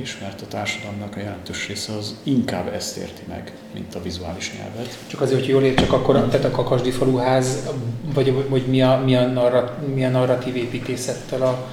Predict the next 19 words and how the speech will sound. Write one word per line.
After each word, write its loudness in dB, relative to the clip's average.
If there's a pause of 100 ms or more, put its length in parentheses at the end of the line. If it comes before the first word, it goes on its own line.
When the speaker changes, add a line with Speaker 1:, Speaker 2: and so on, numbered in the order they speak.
(260)
Speaker 2:
gond? -2
Tehát, 4
hogy 4
magyarul 6
a 2
Kakasdi 2
faluház 6
Speaker 1:
A- 4
Speaker 2:
az 4
jó 8
ház? 4
Speaker 1:
Igen, 8
igen. 8
A 10
narratív 10
építészettel 2
az 4
a 4
gond 0